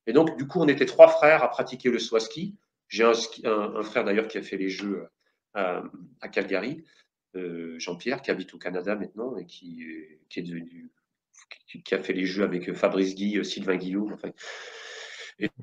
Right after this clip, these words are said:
donc, euh, voilà, c'était vraiment, euh, et puis, bon, le saut à ski, c'était, euh, c'était vraiment le sport, euh, typique, euh, de,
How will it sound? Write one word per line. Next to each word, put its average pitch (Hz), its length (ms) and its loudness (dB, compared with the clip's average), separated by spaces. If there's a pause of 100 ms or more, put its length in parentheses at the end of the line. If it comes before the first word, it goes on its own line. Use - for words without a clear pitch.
donc, 139 280 8
euh, 117 140 12
voilà, 113 360 10
c'était 101 240 2
vraiment, 143 420 10
euh, 98 540 4
et 131 100 10
puis, 151 200 0
bon, 131 140 10
le 143 60 8
saut 151 160 8
à 151 60 12
ski, 180 280 0
c'était, 120 360 4
euh, 110 440 0 (120)
c'était 131 340 2
vraiment 147 260 8
le 151 80 8
sport, 143 500 6
euh, 107 380 2 (1600)
typique, 170 440 -6
euh, 113 680 2
de, 110 400 -10